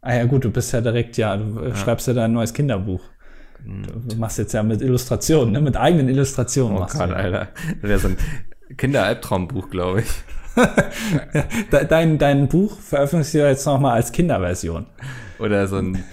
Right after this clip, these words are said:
Speaker 2: Buch, was, wo, wo einfach überall steht, „Mal hier selbst deine Gedanken auf.“
Speaker 1: <laughs> Mit so leeren Seiten,
Speaker 2: Ja.
Speaker 1: ja.
Speaker 2: „Entfalte dich kreativ.“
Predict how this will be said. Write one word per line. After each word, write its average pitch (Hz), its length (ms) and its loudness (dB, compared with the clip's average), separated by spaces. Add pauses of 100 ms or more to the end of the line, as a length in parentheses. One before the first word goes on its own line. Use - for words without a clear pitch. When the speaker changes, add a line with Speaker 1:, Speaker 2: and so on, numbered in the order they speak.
Speaker 2:
Buch, 165 380 0
was, 95 360 -2
wo, 101 300 -8
wo 104 100 -6
einfach 104 240 -4
überall 113 300 -4
steht, 104 300 -10 (240)
„Mal 104 420 -4
hier 143 220 -4
selbst 123 340 -6
deine 135 200 -4
Gedanken 87 460 -10
auf.“ 80 400 -16 (480)
Speaker 1:
<laughs> - 920 -2
Mit - 120 0
so 165 100 0
leeren 135 380 4
Seiten, 117 380 4
Speaker 2:
Ja. 117 140 -6 (300)
Speaker 1:
ja. - 80 0 (580)
Speaker 2:
„Entfalte 117 500 -4
dich 120 220 -6
kreativ.“ 110 960 -6